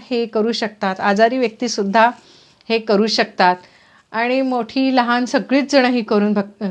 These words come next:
करू शकतात आणि सहजपणे करता येणारा हा उपाय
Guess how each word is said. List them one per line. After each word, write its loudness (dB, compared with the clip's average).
करू 2
शकतात 0
आणि -2
सहजपणे 0
करता -2
येणारा 0
हा -2
उपाय 2